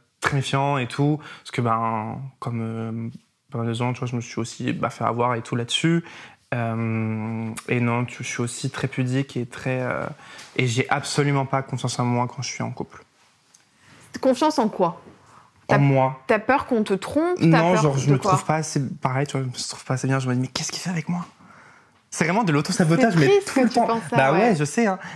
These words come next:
Speaker 1: Mais tu vois, genre, j'ai une, tu vois, oh, c'est horrible de se dévoiler comme ça sur Internet. Mais, euh, non, tu vois, genre, je, je me dis, « Mais il y a mieux que moi. » Tu vois, je me pose la question, genre, je me dis, « Mais il est super beau, super intelligent, super, mais qu'est-ce qu'il fait avec moi ? Genre, je suis horrible, je suis gros,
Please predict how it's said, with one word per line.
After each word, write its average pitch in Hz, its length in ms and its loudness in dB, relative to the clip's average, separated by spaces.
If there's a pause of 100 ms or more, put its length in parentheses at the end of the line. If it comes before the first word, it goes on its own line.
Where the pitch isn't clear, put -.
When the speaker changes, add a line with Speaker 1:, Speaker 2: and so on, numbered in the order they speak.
Speaker 1:
Mais 135 80 0
tu - 100 -4
vois, 196 80 2
genre, 151 100 2
j'ai 131 140 2
une, 135 240 -2
tu - 140 -6
vois, 139 120 0 (100)
oh, 123 100 -4
c'est 120 200 -6
horrible 127 240 -2
de 117 120 -4
se 127 100 -6 (380)
dévoiler 135 400 -4
comme 135 120 -6
ça 143 140 -10
sur 139 140 -12
Internet. 139 280 -8 (280)
Mais, 131 240 2
euh, 131 640 0 (720)
non, 180 180 2
tu - 100 0
vois, 196 80 2
genre, 139 220 0
je, 123 840 2
je 120 80 2
me 131 120 4
dis, « 135 200 0
Mais 117 400 0 (320)
il - 40 -2
y - 60 -4
a 127 60 0
mieux 139 160 0
que 175 120 0
moi. » 240 240 4 (220)
Tu - 100 0
vois, 190 80 -2
je 156 60 4
me 139 80 2
pose 214 180 0
la 196 80 0
question, 175 240 0
genre, 175 140 -4
je 139 60 -2
me 135 60 0
dis, « 151 180 0 (400)
Mais 131 100 2
il 123 80 0
est 127 40 0
super 147 380 -2
beau, 143 220 0
super 139 200 -6
intelligent, 131 240 -2
super, 139 200 -8
mais - 380 -20 (100)
qu'est-ce 185 240 -4
qu'il 165 140 -6
fait 160 60 0
avec 170 260 0
moi ? 214 140 -2
Genre, 165 180 -4
je - 40 -8
suis - 260 -6
horrible, 151 340 0
je - 60 -8
suis - 280 -16
gros, 156 400 -2